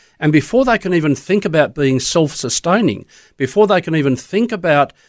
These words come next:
uh, growing in all kinds of ways, we first of all need to keep them alive. And it's that kind of, uh, personal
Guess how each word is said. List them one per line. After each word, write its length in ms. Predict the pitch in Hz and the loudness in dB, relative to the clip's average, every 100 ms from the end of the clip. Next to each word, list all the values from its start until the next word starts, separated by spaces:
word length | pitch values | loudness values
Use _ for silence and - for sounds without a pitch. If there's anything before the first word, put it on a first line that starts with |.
| _ | _
uh, 140 | 131 131 | -6 -6
growing 500 | 120 135 147 170 139 | -4 0 2 2 2
in 120 | 135 | 2
all 160 | 147 156 | 2 0
kinds 340 | - 135 123 | -2 -4 -2
of 80 | 120 | 0
ways, 420 | 165 147 147 - _ _ | 2 2 2 -2 _ _
we 100 | 185 | -6
first 320 | 180 254 240 | -2 0 0
of 60 | 165 | 0
all 100 | 143 | 2
need 200 | 135 131 | 2 0
to 60 | 120 | -2
keep 220 | 160 - | -6 -4
them 140 | 110 | -4
alive. 680 | 110 135 202 131 - - - _ _ _ - | 0 0 0 -2 -8 -20 -20 _ _ _ -6
And 280 | 139 143 135 | 0 0 0
it's 240 | 156 131 - | -6 -4 -2
that 220 | 220 - | -2 -2
kind 320 | - 180 160 | -6 -2 0
of, 280 | 147 131 - _ _ _ _ | 2 0 -4 _ _ _ _
uh, 120 | 101 - | -20 -20
personal 800 | - - 202 202 185 170 156 135 | -6 4 4 4 0 2 2 -2